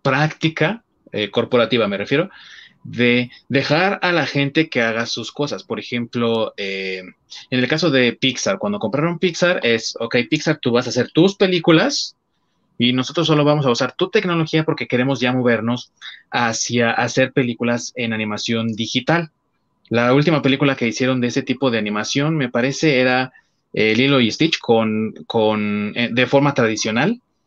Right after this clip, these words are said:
Y la última que hicieron así de ese tipo de animación antes de eso fue La Princesa y el Sapo, y dijeron, "Ahora vámonos con lo digital y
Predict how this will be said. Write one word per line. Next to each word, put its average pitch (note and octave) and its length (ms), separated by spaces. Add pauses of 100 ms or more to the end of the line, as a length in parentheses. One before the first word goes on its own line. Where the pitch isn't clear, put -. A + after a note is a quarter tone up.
(200)
Y A#2 140
la A#2 160
última D#3 460
que B2 120
hicieron C3+ 420
así A2+ 240
de C3 80
ese B2+ 140
tipo C3+ 180
de A#2 60
animación A2+ 480 (260)
antes B2 360
de C3+ 80
eso D#3 180
fue A#2 460
La F2+ 500
Princesa A2+ 340
y G3+ 80
el G3+ 120
Sapo, A#3+ 440 (400)
y A#2 100
dijeron, A#2+ 320
"Ahora C3 160
vámonos B2 440
con G#2+ 240
lo G2+ 80
digital A2 480
y F#2+ 320